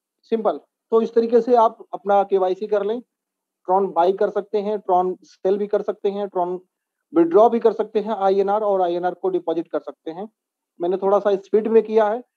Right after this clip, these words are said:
but बहुत सी चीजें आपको क्लियर हुई होंगी, और फिर भी अगर नहीं हुई हैं, एक बार में तो कुछ ची-, चीजें समझ में नहीं आती,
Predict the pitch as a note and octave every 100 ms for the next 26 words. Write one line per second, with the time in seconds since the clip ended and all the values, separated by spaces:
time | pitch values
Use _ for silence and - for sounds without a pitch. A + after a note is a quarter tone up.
0 | - E3+ E3+ F3 G3 G3 - F#3 F#3+ F#3
1 | G3 F#3+ F#3 F#3+ E3 F3+ D#3+ C#3+ C#3+ -
2 | _ _ _ - D#3+ D#3 G3 G3+ A3+ G#3
3 | G#3 G#3 A#3 A3 A3+ F#3+ F#3+ F#3 F#3 G3
4 | G3 - G3 - F#3+ - F#3 F#3+ F#3 F#3+
5 | F#3+ F#3+ A3 F#3+ -